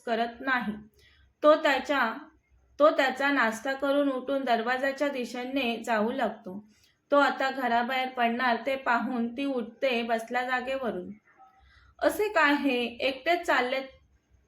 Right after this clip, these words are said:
मनात स्वतःशीच बोलते ती. "मी इथे तयार होऊन बसले यांच्यासोबत जाण्यासाठी. मला साधं विचारलं पण नाही, तू येणार आहेस का ऑफिसला असं?" आता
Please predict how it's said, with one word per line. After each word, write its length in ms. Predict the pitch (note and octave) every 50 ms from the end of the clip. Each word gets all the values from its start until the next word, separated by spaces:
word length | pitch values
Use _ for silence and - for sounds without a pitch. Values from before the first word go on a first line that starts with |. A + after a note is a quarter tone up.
| - C4
मनात 300 | C4 C4 C4 C#4+ C#4+ C4+
स्वतःशीच 680 | C4+ - C4 A#3 A3 - B3 B3+ C#4 - D4 C#4 C4 B3
बोलते 380 | A#3 G#3 G#3 G#3 G#3 C4 C4+
ती. 300 | C4+ - G3+ E3+ - - _ _ _ _ _ _ _ _ _ _ _ _ _ _ _ _ _ _ C4+
"मी 140 | C4 D#4
इथे 440 | F4+ F#4+ F4 D#4 C#4+ - D#4+ D#4+ D#4+ D#4
तयार 320 | C#4 B3+ B3 B3+ C4 C#4
होऊन 280 | D4 C#4 C#4+ C#4+ C#4+ C#4+
बसले 520 | C#4 B3 B3 A#3+ - C#4 C#4 C4 B3 B3+
यांच्यासोबत 1000 | B3+ A#3+ A#3 A#3 A#3 C4+ C4+ C4+ - C4+ B3+ B3 C#4 C4+ A#3 A#3 - - - -
जाण्यासाठी. 720 | B3+ A#3 A3 G#3 A3+ A#3+ - - C4+ G#3+ - - F3+ - G#3 - - _ _ _ _ _ _ _ _ _ _ _ _ _ -
मला 300 | B3 C4 C4 C4+ C#4+ D#4+
साधं 580 | D#4+ E4 C#4+ C4 A#3+ A#3+ C4+ C4 A#3 A3+ A#3 - -
विचारलं 480 | A#3+ A#3+ A#3 - C#4 C4+ C4+ C#4+ D4+ D4+
पण 300 | D4 D#4+ D#4+ D#4+ D#4 D4+
नाही, 460 | D4 C#4+ C#4+ C#4 C#4+ C#4 C#4+ D4 - D4+
तू 80 | D4+
येणार 380 | C#4 B3+ B3+ A#3+ B3 C4 C4+ C#4
आहेस 380 | C4+ C4+ C#4+ C#4 C#4 C4+ -
का 80 | - C#4
ऑफिसला 600 | C4 C4 A#3 A3 A3+ B3 B3 A#3+ - C4+ C4+ B3+
असं?" 320 | C4 B3+ B3+ - C4 B3+ B3+ C4+ - - _ _ _ _ _ _ _ _ _ -
आता 280 | A#3 A#3 A3 - C#4